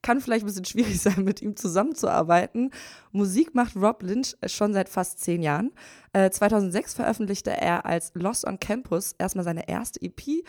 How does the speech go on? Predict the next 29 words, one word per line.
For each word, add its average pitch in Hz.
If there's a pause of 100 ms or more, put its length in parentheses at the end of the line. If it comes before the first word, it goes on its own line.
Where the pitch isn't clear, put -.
(380)
und 202
dann 240
kamen 233
noch 214
zwei 170
weitere 202
unter 175
diesem 170
Namen, 180 (320)
bevor 214
er 214
sich 185
dann 180
zweitausendelf 180
dazu 220
entschieden 208
hat, 190
den 190
Künstlernamen 170
abzulegen 196 (280)
und 285
einfach 190
weiter 180
als 175
Rob 180
Lynch 202
Musik 160
zu -
machen. 160